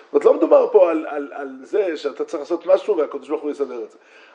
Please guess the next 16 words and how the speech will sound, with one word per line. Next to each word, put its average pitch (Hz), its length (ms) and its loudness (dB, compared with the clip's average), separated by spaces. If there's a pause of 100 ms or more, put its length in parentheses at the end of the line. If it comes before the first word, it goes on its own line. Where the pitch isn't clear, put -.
אתה - 200 -2
צריך 202 280 0
לפעול 208 600 2
בדרכי 139 400 -4
הטבע, 143 520 -2
באופנים 120 480 -10
של 127 100 -12
הטבע. 165 260 -2
זה 131 140 -8
נכון - 360 -2
שההצלחה - 560 -4
היא - 240 -2
הצלחה - 260 -12
ניסית, 160 420 -8
ההצלחה 113 300 -8
היא 147 220 -4